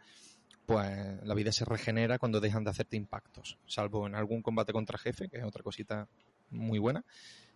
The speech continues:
se te regenera cuando no recibes impactos, ¿no? Entonces, pues tienes que hacer la huida.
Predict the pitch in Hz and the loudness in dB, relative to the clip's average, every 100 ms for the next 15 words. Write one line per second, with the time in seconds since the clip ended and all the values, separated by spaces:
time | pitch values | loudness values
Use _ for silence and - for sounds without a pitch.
0 | _ - 139 123 123 - 120 120 110 104 | _ 2 4 4 2 2 4 6 6 6
1 | 104 101 104 107 104 104 - 117 147 120 | 4 2 0 -2 0 -2 0 0 2 0
2 | 127 113 110 101 101 110 104 98 107 104 | 2 0 0 -4 -2 0 0 2 2 0